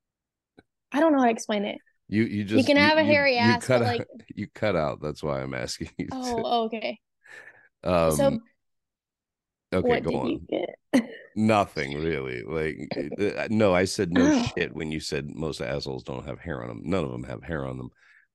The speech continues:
Speaker 2: It's the hair around the asshole is
Speaker 1: Yeah.
Speaker 2: what I'm talking about.
Speaker 1: I don't really care, as long as there's no hair on the actual asshole.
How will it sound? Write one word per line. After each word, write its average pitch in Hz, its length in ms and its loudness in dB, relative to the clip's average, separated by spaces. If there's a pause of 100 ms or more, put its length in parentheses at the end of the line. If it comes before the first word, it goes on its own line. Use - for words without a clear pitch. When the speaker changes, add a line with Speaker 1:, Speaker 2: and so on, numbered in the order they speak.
(120)
Speaker 2:
It's - 200 -6
the 71 120 -2
hair 73 180 -2
around 67 340 -2
the 60 100 -10
asshole 57 560 -10 (100)
is - 140 -4
Speaker 1:
Yeah. 220 480 6
Speaker 2:
what 80 180 -4
I'm 71 100 -6
talking 62 360 -8
about. 50 320 -14 (840)
Speaker 1:
I 294 140 2
don't 277 120 4
really 226 220 4
care, 220 420 2 (140)
as 233 80 -6
long 277 200 -2
as 262 80 -4
there's 247 120 -2
no 233 260 -4
hair 220 300 0
on 220 200 -4
the 220 100 -6
actual 196 320 -8
asshole. 202 520 -4